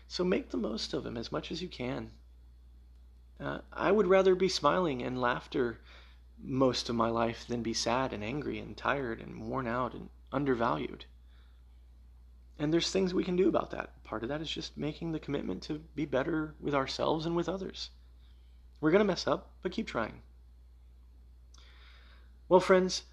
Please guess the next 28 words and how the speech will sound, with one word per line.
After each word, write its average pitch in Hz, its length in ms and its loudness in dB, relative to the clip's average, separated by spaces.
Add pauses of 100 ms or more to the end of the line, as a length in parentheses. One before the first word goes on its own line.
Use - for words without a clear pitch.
(320)
until 160 360 4
the 208 100 6
next 170 280 2
episode, 151 560 2 (720)
uh, 123 220 -6
I 139 100 4
wish 170 320 4
you 139 100 4
all 120 200 6
the 110 100 0
w-, 120 220 2 (140)
the 113 80 -4
best. - 540 0 (600)
Uh, 110 220 -4
my 107 120 0
prayers 131 380 4
and 117 100 -4
my - 100 -6
thoughts - 540 0
and 110 200 -8
my, - 400 -10
my 101 120 -2
love 113 260 -2
is 104 120 -6
with 147 220 2
you, 156 60 0
friends. 175 440 0
I 113 300 -4